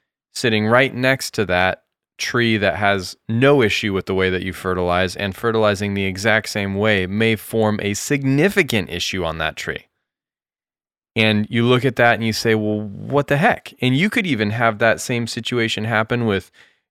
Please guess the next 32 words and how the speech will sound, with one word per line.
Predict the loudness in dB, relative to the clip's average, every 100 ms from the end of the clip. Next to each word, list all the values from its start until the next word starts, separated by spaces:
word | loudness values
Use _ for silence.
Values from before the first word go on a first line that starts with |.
| _
two | -2 0 2 0 -2
prostrata | -2 -2 2 4 4 2
junipers | 0 0 0 0 0 0 -2
that | -2 0
are | 0
propagated | 2 0 0 0 2 2
from | -2 -4
the | -4
same | -2 -2 -2
tree | 0 0
at | 0
the |
same | -4 -2 -2
time | 0 -2 -2
as | -6
cuttings | 0 0 2 -2
grown | -2 0 0
in | -2
the | -4
same | -4 -2 -2
nursery | -2 -4 -4 -4
mix | -4 -4
over | -6 -6
the | -8 -8
same | -6 -6 -4
period | -4 -4
of | -4 -2
time | -2 -2
in | -6
the | -10
same | -4 -2 -2
blocks, | 0 0 0